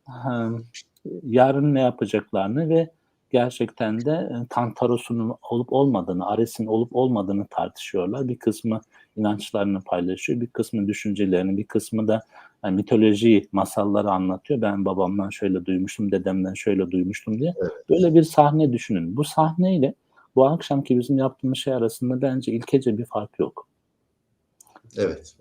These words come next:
Speaker 2: evet.
Speaker 1: İlkece bir fark yok. Bir bilimsel sempozyum arasında bir fark yok. Her ikisi de, e,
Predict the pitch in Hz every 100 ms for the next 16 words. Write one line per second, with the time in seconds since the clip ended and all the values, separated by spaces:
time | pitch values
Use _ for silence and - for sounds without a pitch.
0 | - - 120 - 127 123 113 - 110 104
1 | 95 90 107 147 143 147 143 156 147 -
2 | 135 135 135 123 123 113 117 - 123 110
3 | - 104 107 - 104 80 - 131 139 143
4 | 135 - 120 127 - _ - _ _ -